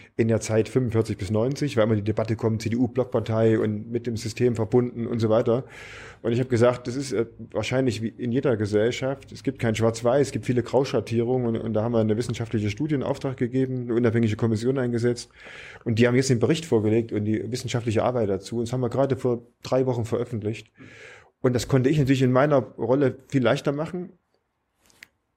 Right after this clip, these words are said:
weil ich der Vorsitzende bin, weil ich's zugesagt habe öffentlich, aber eben auch, weil ich aus dem neuen Forum mit g-, genügend Abstand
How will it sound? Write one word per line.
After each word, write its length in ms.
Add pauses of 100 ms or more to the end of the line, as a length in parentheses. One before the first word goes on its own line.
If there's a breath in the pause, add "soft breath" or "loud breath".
(160)
weil 120
ich 60
der 100
Vorsitzende 440
bin, 300
weil 120
ich's 180
zugesagt 500
habe 140
öffentlich, 360
aber 160
eben 160
auch, 180
weil 140
ich 120
aus 80
dem 100
neuen 240
Forum 400 (680 loud breath)
mit 280
g-, 140
genügend 380
Abstand 540